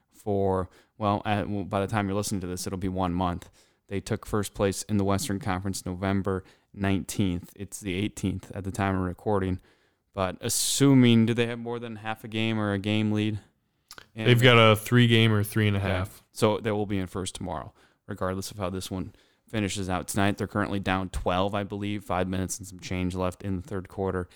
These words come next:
Speaker 1: in Miami. Um, so even if they lose tonight, they're still gonna be in first place. Uh, big time win on Saturday over the Pacers. Uh, Karl going for forty, Ant went for thirty-seven.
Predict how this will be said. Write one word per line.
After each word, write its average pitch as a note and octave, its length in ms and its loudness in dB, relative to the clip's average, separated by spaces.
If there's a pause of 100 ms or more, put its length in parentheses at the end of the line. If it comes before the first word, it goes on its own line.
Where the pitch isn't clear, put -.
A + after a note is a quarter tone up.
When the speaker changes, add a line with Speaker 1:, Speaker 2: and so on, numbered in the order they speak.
(300)
Speaker 1:
in G2+ 220 2
Miami. F2+ 600 0 (420)
Um, F2+ 300 -2
so A#2 100 -6
even B2+ 140 4
if C3 60 0
they B2 120 -2
lose G#2 300 -6
tonight, F2+ 200 -10
they're F#2 120 -10
still G2+ 180 -4
gonna F#2 140 -2
be F2+ 80 -2
in F2 80 -4
first G2 280 -8
place. F#2+ 380 -4 (1120)
Uh, G#2 300 -2
big C3+ 260 -2
time C3 260 0
win A#2+ 220 0
on G#2+ 120 0
Saturday A#2+ 640 0
over A2+ 280 -2
the G2 80 -8
Pacers. A2+ 720 0 (120)
Uh, F2+ 220 -4
Karl G#2+ 400 -2
going G#2 220 -4
for G2+ 120 -12
forty, A2 540 -4
Ant G2 220 0
went G2 200 0
for F#2+ 80 -14
thirty-seven. G2 840 -2